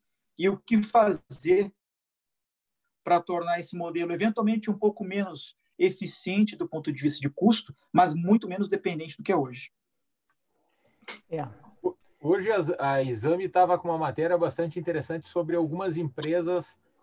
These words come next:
Speaker 3: que estavam melhor preparadas pra enfrentar a, a circunstância do isolamento, né? E a gente percebe que,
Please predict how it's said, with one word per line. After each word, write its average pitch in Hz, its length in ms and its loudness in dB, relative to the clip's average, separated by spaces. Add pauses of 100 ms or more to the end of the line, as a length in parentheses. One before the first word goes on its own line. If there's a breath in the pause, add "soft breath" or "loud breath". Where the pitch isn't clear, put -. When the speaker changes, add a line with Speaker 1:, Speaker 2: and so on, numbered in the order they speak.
Speaker 3:
que 165 100 -8
estavam 165 420 0
melhor 165 300 0
preparadas 160 960 2
pra 143 240 -4
enfrentar 143 500 -4
a, 135 800 0
a 127 60 -4
circunstância 147 680 -8
do 143 120 -10
isolamento, 143 680 -8
né? 110 160 -16 (600)
E 143 340 -10
a 131 80 0
gente 151 220 -6
percebe 165 560 0
que, 151 500 -8